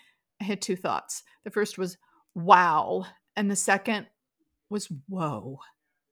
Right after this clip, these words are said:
We've all heard the various predictions.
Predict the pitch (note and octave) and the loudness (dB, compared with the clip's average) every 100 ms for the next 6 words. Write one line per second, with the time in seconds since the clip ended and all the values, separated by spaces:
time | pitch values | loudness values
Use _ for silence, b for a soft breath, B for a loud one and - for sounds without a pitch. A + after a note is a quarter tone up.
0 | _ _ _ - G#3 F#3 - G3+ G#3+ A3+ | _ _ _ -4 -4 -4 -4 0 2 2
1 | A3+ A3+ - F#3+ F3 F3 E3 E3 D#3 - | 0 -6 -6 -4 -4 -4 -4 -4 -6 -10
2 | - E3+ - - D#3 D#3+ | -8 -8 -10 -14 -12 -12